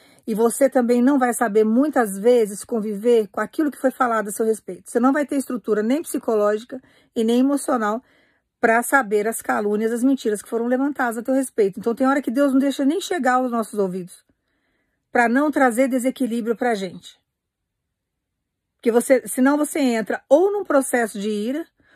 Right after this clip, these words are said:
ou você entra num processo de depressão terrível, ou você entra num processo de ansiedade, que você vai querer resolver logo a situação, e às vezes demora um tempo.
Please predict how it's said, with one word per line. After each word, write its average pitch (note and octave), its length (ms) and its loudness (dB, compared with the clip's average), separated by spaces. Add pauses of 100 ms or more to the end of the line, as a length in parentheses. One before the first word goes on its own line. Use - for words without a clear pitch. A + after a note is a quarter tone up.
(220)
ou D4 160 2
você F4 240 -2
entra C4 280 2
num B3+ 120 2
processo A3+ 420 -2
de G#3 80 -8
depressão G#3+ 540 -2
terrível, C4 480 0 (520)
ou C4+ 180 6
você E4+ 300 -4
entra C4+ 240 2
num B3+ 140 2
processo G#3+ 480 -2
de G3 120 0
ansiedade, A#3 880 -2 (480)
que - 80 -6
você G3+ 160 -6
vai G#3 140 2
querer G#3 200 2
resolver G#3 420 2
logo G3 220 -2
a G3 40 -8
situação, G#3+ 580 -6
e G#3+ 100 -2
às G#3 120 -2
vezes G#3 120 -6
demora G3 340 -2
um G#3 100 -4
tempo. G#3 340 -8